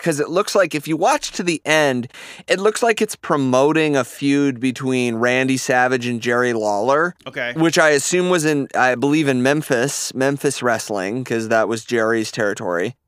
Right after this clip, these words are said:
Speaker 1: And, uh, I, I think this was probably a production of the, of the, of that territory.
Speaker 2: It's rocking. They knew what they were doing.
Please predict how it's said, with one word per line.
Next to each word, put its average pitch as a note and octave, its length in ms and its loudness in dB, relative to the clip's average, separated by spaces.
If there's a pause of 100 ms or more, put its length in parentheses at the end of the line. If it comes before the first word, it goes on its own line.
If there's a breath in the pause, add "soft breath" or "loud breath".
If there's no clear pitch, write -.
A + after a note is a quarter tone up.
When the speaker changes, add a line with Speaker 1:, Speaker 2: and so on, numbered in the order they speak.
Speaker 1:
And, A#2+ 420 0
uh, A2 680 0 (220)
I, D2 100 -6 (100)
I A2+ 340 -2
think F3 280 -4
this E3+ 260 -4
was D#3+ 200 -2
probably C#3+ 640 2
a B2 100 2
production C3 640 0
of A2 220 -2
the, A2 160 -2 (180)
of A2+ 220 0
the, G#2+ 340 -2
of A2+ 120 -4
that A2 220 -2
territory. C#3+ 600 -4 (200)
Speaker 2:
It's C3+ 200 -18
rocking. A2 400 -16 (260)
They C3 100 -18
knew D3 120 -10
what D3 120 -6
they C3 100 -8
were A2+ 100 -8
doing. A#2 420 -14